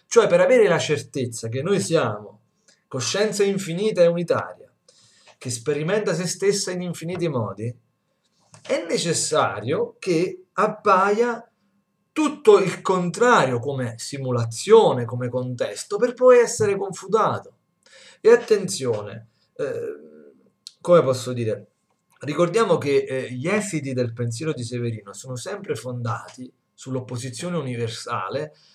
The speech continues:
del positivo e del negativo e, e sulla struttura originaria.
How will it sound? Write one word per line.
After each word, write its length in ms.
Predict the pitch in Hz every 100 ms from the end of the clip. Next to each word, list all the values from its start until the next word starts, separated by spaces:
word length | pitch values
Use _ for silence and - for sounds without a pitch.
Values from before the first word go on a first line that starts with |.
| _
del 160 | 127
positivo 460 | 117 131 131 147 165
e 20 |
del 160 | 135 127
negativo 580 | 127 165 202 196 190 123
e, 180 | 131
e 0 | 135
sulla 300 | - 127 113
struttura 500 | - 113 113 143 135
originaria. 800 | 113 110 - 160 165 117 95